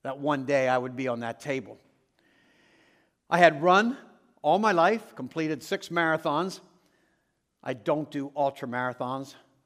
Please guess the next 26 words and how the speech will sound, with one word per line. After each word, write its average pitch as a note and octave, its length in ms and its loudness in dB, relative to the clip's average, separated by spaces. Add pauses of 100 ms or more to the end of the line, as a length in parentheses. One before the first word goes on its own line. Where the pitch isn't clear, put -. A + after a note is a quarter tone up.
like A#2+ 200 -12
some C3+ 280 -4
people. C3 440 -12 (1300)
<clears throat> D#3+ 200 -6 (1600)
I'd E3+ 160 2
studied B3+ 360 4
the A3+ 100 0
human G#3 300 0
body F#3 320 6
for E3 180 -2
a D3+ 80 0
living. E3 480 0 (380)
I F3 80 2
had E3 240 2
taught C4+ 320 2
courses A#3+ 460 4
on D#3+ 180 0
cardiovascular F#3 840 2
physiology, E3 680 2
including G3 420 -2
the E3 100 -4
four F3 220 -4
stages E3 500 -6
of D3+ 240 -6
cardiac D#3 520 -2
rehab. C#3 560 -6